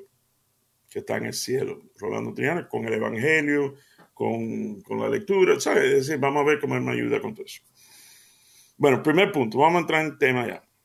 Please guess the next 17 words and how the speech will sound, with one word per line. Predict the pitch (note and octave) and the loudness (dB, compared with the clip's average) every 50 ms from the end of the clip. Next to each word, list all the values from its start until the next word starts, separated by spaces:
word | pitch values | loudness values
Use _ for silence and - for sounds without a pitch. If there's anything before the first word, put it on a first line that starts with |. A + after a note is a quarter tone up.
| _ _ _ _ _ _ _ - | _ _ _ _ _ _ _ -4
Bueno, | D3 D#3 D#3+ D#3 C#3 | -2 0 0 0 -2
primero | D#3+ E3 F3+ A3 A3+ G#3+ | -2 0 2 2 2 2
que | - F3+ D3+ | 0 -2 -2
quiero | C#3 D3+ - - D#3+ C#3+ | 0 0 2 4 4 4
decirle | C3 C3 - - D3 C#3 C3+ C3+ C3+ - - B2 B2+ | 4 4 2 0 -2 0 2 4 2 2 2 2 0
es | C3+ C#3 | 0 0
una, | C#3+ C#3+ C#3 C3 C3 B2+ A#2 A2 F#2+ E2+ - D#2 G2+ G#2+ - | -2 -4 -2 -2 -2 -2 -2 -4 -6 -8 -10 -14 -14 -10 -6
para | A#2 G#2+ | -6 -6
que | G#2+ G#2 | -4 -4
se | - A#2 A2 | -4 -4 -2
ríe | A2 C3+ C#3 | 0 0 0
un | C3 | 2
poquito, | C3 C3+ A#2 B2 B2 A#2+ A#2+ A#2+ - _ _ - - - - _ _ _ - | 0 -2 -2 -2 -4 -4 -6 -10 -10 _ _ -20 -20 -20 -20 _ _ _ -2
eh, | - A#2+ A#2 A#2 A#2+ A#2+ - | 2 4 4 4 2 2 0
dice | A#2+ D3 D#3 D#3+ - F#3 | -2 -2 0 2 2 2
un, | E3+ E3+ E3+ E3 D#3+ C#3 - - | 2 2 0 -2 -4 -6 -6 -6
un | C3+ C#3+ | -6 -6